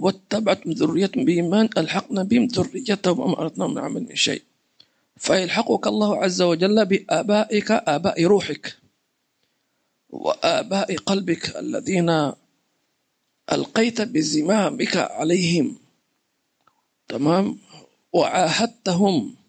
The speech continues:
وأخذت الطريق منهم.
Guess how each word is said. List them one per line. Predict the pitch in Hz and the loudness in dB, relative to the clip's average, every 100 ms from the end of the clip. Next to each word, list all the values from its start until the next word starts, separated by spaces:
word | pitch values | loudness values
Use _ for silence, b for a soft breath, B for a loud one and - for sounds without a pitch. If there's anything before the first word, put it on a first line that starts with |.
| _ _ _ _ _ _ _ _ _ _ _ _ _ | _ _ _ _ _ _ _ _ _ _ _ _ _
وأخذت | - - - 165 226 233 190 | 2 2 0 -2 -2 -2 -4
الطريق | 180 - 180 208 - 175 | -4 -2 0 -2 -2 -6
منهم. | - 170 151 175 127 | -6 -4 0 0 0